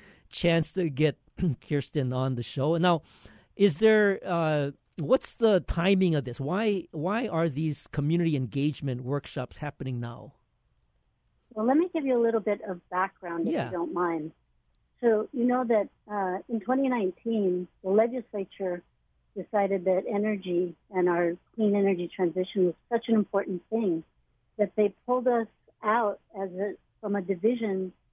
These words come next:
Speaker 2: to an attached agency to highlight the importance of energy in combating climate change and achieving, um, a defossilized economy. And so in doing so, um,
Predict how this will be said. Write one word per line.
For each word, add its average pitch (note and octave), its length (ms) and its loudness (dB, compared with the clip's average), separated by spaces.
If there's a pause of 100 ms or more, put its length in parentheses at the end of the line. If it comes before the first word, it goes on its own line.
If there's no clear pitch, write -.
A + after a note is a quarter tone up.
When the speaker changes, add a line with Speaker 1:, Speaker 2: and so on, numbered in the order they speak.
(120)
Speaker 2:
to A#3 80 -2
an A3 100 2
attached - 640 -6 (140)
agency F#3+ 520 -2
to F#3+ 140 2 (100)
highlight G#3+ 520 0
the G3 60 -6
importance F#3 580 -4 (680)
of G3 340 0
energy F#3+ 640 0 (320)
in G3 120 0
combating F#3+ 560 0
climate F#3+ 420 -2 (100)
change F#3 340 0
and E3 120 0
achieving, F3+ 580 0 (540)
um, E3+ 460 -2 (180)
a E3 200 0 (420)
defossilized G3 960 0 (220)
economy. F#3+ 580 0 (720)
And G3 200 2 (100)
so G3 380 2 (720)
in G#3+ 220 4
doing C4+ 460 4 (100)
so, F#3 540 0
um, F3+ 460 -2